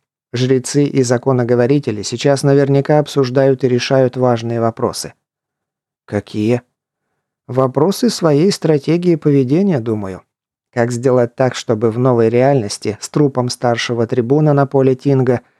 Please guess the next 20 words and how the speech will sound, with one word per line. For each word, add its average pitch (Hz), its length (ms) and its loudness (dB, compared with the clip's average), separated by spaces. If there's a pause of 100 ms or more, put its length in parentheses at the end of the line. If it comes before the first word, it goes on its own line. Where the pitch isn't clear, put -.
(300)
у 127 100 0
них 202 380 2
всё 202 200 0
получилось 175 800 0
в 127 120 -2
выгодном 175 580 0
им 147 240 0
свете, 113 560 -4 (400)
но 127 160 0
при 120 160 -2
этом 113 380 0
от 120 200 -2
имперской 120 520 0
администрации 113 840 -2
им 127 200 0
за 127 120 2
это 123 240 0
ничего 123 440 0
не 117 180 -4
было?» 92 260 -8